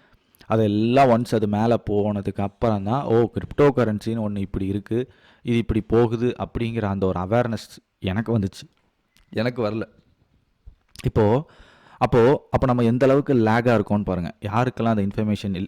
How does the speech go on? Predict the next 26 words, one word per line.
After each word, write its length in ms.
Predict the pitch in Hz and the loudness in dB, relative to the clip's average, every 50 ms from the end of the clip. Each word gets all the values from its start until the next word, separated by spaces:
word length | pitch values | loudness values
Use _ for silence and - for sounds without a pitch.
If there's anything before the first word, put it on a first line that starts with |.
| - - | -10 -8
கிடைக்கலையோ, 360 | 104 110 101 - 104 98 95 92 - _ _ _ _ _ _ _ _ _ _ _ _ _ _ | -8 -8 -6 -4 -4 -2 -2 -4 -6 _ _ _ _ _ _ _ _ _ _ _ _ _ _
சில 240 | _ _ - 110 107 | _ _ -2 -2 2
பேர் 240 | 104 123 127 123 - | 2 2 2 2 0
ஸ்டார்டிங்லேயே 480 | - 107 120 120 - 123 123 120 117 123 | 0 0 0 0 0 0 0 2 2 4
அந்த 200 | 135 131 120 110 | 4 2 2 2
இன்ஃபர்மேஷன் 580 | 113 - 120 117 117 113 104 - 113 101 95 - _ _ _ _ _ _ _ | 0 0 -2 -2 -2 -2 -4 -4 -8 -10 -10 -12 _ _ _ _ _ _ _
கிடைச்சிருந்தது 640 | - 110 107 - - 117 107 110 104 98 113 117 107 - - - 104 | -12 -10 -10 -8 -8 -10 -8 -8 -8 -6 -6 -6 -6 -6 -10 -16 -14
அப்படின்னா, 320 | 90 98 101 120 151 151 - _ _ _ _ _ _ _ 117 | -12 -8 -8 -8 -8 -10 -12 _ _ _ _ _ _ _ -4
தெரிஞ்சிருந்தது 520 | 110 113 110 117 107 107 107 107 101 113 110 | -4 -2 -4 -4 -4 -2 -4 -4 -4 -4 -6
அப்படின்னா, 440 | - 98 92 92 92 101 131 170 156 - _ _ _ _ _ _ _ _ _ _ | -6 -8 -10 -8 -8 -8 -10 -10 -12 -16 _ _ _ _ _ _ _ _ _ _
நீங்க 240 | - 113 120 120 120 | -8 -6 -4 -2 -2
வந்து 220 | 113 113 123 165 208 - _ _ _ _ _ _ _ _ _ - | -2 -4 -4 -8 -10 -14 _ _ _ _ _ _ _ _ _ -4
ஓரளவுக்கு 800 | - 123 120 117 117 123 127 104 120 120 110 104 98 87 82 67 - - _ - - - | 0 2 4 4 4 4 2 2 2 2 2 2 0 -4 -6 -10 -14 -18 _ -16 -10 -6
மார்க்கெட் 540 | 110 107 104 107 117 120 - - 120 104 - - - | -4 -2 0 0 0 0 0 0 -2 -2 -2 -4 -4
ஃபண்டமெண்டலா 640 | 107 107 110 117 117 113 110 113 113 110 104 104 | -2 0 2 2 2 2 2 2 2 2 0 0
இருக்கிறீங்க, 320 | 110 101 - 104 95 92 92 | -2 -4 -6 -8 -6 -6 -6
உள்ளுக்குள்ள 300 | 92 104 107 104 - 104 | -6 -6 -6 -6 -6 -8
இருக்கீங்க. 340 | 95 - - 98 95 92 87 - - - - | -8 -8 -10 -12 -12 -14 -14 -16 -20 -18 -10
I 100 | - 110 | -8 -6
am 40 | 110 | -4
not 200 | 113 117 120 - | -2 -2 -2 -4
a 80 | 123 - | -4 -4
fundamental 380 | 107 104 101 107 110 110 110 104 | -4 -2 -2 -2 -2 -4 -4 -6
person. 320 | - 101 - - - 90 87 | -6 -10 -12 -10 -12 -12 -10
நான் 140 | 98 95 92 101 | -8 -8 -8 -6
ஃபண்டமெண்டல் 360 | 101 101 104 104 104 101 | -6 -6 -6 -6 -6 -6